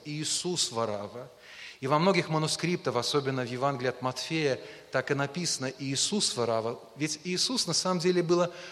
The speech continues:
популярное имя того времени, э, на еврейском звучало как Иешуа и означало «спаситель». И таким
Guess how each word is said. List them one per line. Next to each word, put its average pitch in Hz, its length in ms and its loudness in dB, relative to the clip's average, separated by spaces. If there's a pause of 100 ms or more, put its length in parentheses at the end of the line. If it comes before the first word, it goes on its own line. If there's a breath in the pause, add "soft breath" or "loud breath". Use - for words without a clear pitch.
(160 loud breath)
популярное 165 540 4
имя 185 360 0
того 135 260 2
времени, 135 680 0 (460 loud breath)
э, 120 260 -2
на 120 120 -2
еврейском 135 440 0
звучало 123 440 0
как - 280 -4
Иешуа 127 880 4 (640 loud breath)
и 117 320 -2
означало 123 520 0
«спаситель». 123 840 -2 (920 loud breath)
И 156 60 -4
таким 196 380 4